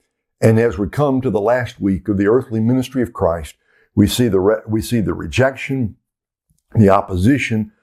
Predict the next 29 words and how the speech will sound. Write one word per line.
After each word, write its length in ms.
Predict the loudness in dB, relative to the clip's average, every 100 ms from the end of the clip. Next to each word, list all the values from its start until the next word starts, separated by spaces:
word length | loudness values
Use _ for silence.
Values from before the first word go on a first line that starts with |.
| _ -2
the 140 | 2
hatred 400 | 2 2 -2 -4
of 100 | -4
the 60 | -4
chief 340 | -2 -2 -2
priest 320 | -2 -2 -2
and 100 | -6
scribe. 480 | -2 0 0 -4 -10 _ _
It 100 | 0
just 220 | 2 2 0
boils 840 | 0 2 4 2 0 -4 -6 -4
over. 400 | -2 -2 -4 -12 _ _ _ -4
These 480 | 2 4 4 0
are 60 | -2
the 140 | 0
events 400 | 0 -2 -4 -6
that 120 | -6 -4
are 60 |
gonna 220 | -2 0
lead 440 | 0 0 0 0 -4
to 100 | -8
the 80 | -6
crucifixion 960 | 0 0 0 -4 -2 -4 -2 -2 -2 -4 _ _ _ 2
of 300 | 2 0 -8 -4
our 240 | 0 0
Lord. 420 | 0 -2 -4 -8 _ _ _ _
Today, 560 | 2 4 4 2 -4 -12 -2
Matthew 300 | 0 0 -2
twenty, 460 | -2 -2 0 -4